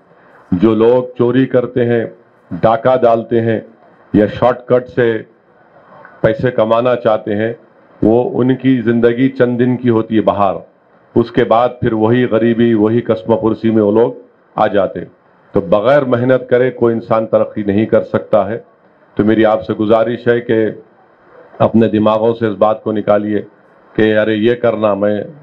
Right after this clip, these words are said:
मैं ऐसा हूँ।" कोई, कोई याद रखिए,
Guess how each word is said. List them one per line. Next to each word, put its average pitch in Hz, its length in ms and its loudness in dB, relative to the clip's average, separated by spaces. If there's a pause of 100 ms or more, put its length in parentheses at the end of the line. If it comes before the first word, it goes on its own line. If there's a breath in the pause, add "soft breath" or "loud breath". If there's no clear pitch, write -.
(140)
मैं 104 200 4
ऐसा 104 200 0
हूँ।" 107 560 -4
कोई, 127 240 2
कोई 131 480 -2 (1080 loud breath)
याद 117 340 2
रखिए, 123 400 0